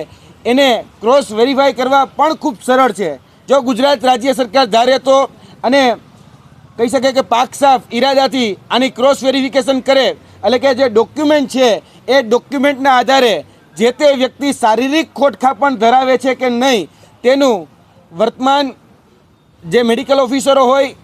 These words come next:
અને જે ડોક્યુમેન્ટ વે-, જે છે, એનું ક્રોસ વેરીફાઈ કરવામાં આવે એ મેડિકલ ઓફિસરો દ્વારા, તો માલુમ પડશે કે સો કરતાં વધારે એ ફિઝિકલ હેન્ડીકેપના, જે શારીરિક ખોટખાપણ, જે વિકલાંગતા,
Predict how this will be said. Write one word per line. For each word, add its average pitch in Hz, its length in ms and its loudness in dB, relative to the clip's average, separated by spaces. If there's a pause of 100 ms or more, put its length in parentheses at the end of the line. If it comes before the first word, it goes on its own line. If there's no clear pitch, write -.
(200)
અને 262 220 2 (400)
જે 240 100 0
ડોક્યુમેન્ટ 262 480 -2
વે-, 247 360 -4
જે 247 180 0
છે, 262 180 2 (400)
એનું 240 280 -2
ક્રોસ 269 300 2
વેરીફાઈ 254 420 -2
કરવામાં 247 360 0
આવે 254 180 2 (160)
એ 220 60 -6
મેડિકલ 233 380 -2
ઓફિસરો 247 440 -2
દ્વારા, 226 420 0 (280)
તો 233 160 0
માલુમ 226 400 0
પડશે 247 360 -2
કે 240 160 -4
સો 269 320 0
કરતાં 247 460 -2
વધારે 220 400 0 (420)
એ 233 140 0
ફિઝિકલ 226 580 -2
હેન્ડીકેપના, 240 680 -2
જે 208 140 0
શારીરિક 240 580 0
ખોટખાપણ, 247 500 -2
જે 240 120 2
વિકલાંગતા, 226 680 -2